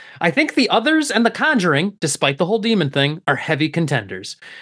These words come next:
They're two totally different movies, so it's hard to call. I remember my high school brain being shocked by the ending of The Others, and it was one of the second-hand videos I had to buy from Blockbuster.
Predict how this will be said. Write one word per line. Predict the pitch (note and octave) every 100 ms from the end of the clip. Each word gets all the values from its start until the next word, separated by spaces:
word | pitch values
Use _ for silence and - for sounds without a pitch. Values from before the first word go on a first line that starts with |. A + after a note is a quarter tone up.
| - - -
They're | C#3+
two | C#3 A3+ G#3+
totally | - A3+ C#4 E4+ D#4+
different | D4 D4 F3+
movies, | F3 C3+ D3 E3 -
so | -
it's | D#3 -
hard | - A#3 A3 G3
to | G3+
call. | F3 F3+ C3+ G#2 - -
I |
remember | F#3 A#3 E4+ C#4+
my | F#3+
high | - D4 E4
school | - D4+
brain | G#3+ A#3 A3+ G#3+
being | F#3+ D#3+
shocked | - A3 A3 -
by | G#3
the | F3+ -
ending | F3+ A3+ B3 G#3 F#3+
of | D#3
The | D#3
Others, | C#3 C#3 C#3 C#3 - -
and | -
it |
was | D#3+ D3+
one | F3 G#3
of | F3
the | E3
second-hand | C#3 - A3 G3 A#3 G#3 D#3 F3+ F#3 F3+
videos | D#3+ F3 E3 D#3+
I | D3+ B2+
had | D#3+ C#3+
to | D3
buy | C#3 C3
from | C3 C#3+ B2+
Blockbuster. | A2+ F#2+ - F#2+ - G2+ G2+